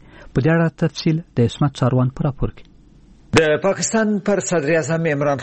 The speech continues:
Speaker 2: خان په دې خاطر چې د القاعده شبکې مشر اسامه بن لادن یې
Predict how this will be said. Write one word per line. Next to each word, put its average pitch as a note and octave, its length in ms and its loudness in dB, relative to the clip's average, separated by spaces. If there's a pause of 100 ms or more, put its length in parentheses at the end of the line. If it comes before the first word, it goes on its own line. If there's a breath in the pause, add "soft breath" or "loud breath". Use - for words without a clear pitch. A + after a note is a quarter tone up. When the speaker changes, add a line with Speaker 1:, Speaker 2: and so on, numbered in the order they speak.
Speaker 2:
خان D3+ 200 -2
په C#3+ 220 0
دې C3+ 160 0
خاطر B2+ 300 -2
چې C#3 260 0
د C#3 40 2
القاعده C3 520 0
شبکې F#3 460 0
مشر E3 260 -2 (160)
اسامه D#3+ 360 0
بن C#3+ 220 -2 (140)
لادن B2 400 0
یې G#2+ 160 -2